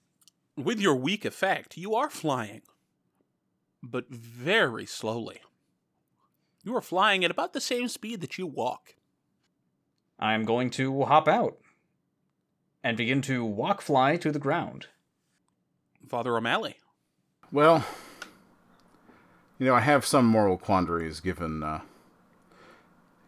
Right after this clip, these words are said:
Speaker 3: given the things that I've told members of my flock in the past, but there's a time to trust in the Lord. And so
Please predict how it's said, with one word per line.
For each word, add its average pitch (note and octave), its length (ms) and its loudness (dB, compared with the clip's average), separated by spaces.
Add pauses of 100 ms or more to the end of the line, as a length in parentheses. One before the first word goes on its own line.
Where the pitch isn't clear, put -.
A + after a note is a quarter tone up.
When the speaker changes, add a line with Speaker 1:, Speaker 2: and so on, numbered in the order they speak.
(140)
Speaker 3:
given D#3 220 6
the B2 100 6
things A2+ 280 4
that A2 120 4
I've G2 240 4
told F2+ 580 -2
members F#2+ 420 -2
of F2+ 120 -8
my F2+ 160 -2
flock F#2+ 440 -2
in F2+ 120 -4
the E2+ 80 -4
past, G2 640 0
but D3+ 300 4 (1400)
there's A#2+ 240 2
a G2+ 60 -2
time D3+ 420 4
to - 80 -8
trust - 360 0
in G#2+ 100 2
the F#2+ 80 2
Lord. - 380 -6 (960)
And F2 380 -4
so F#2+ 500 -2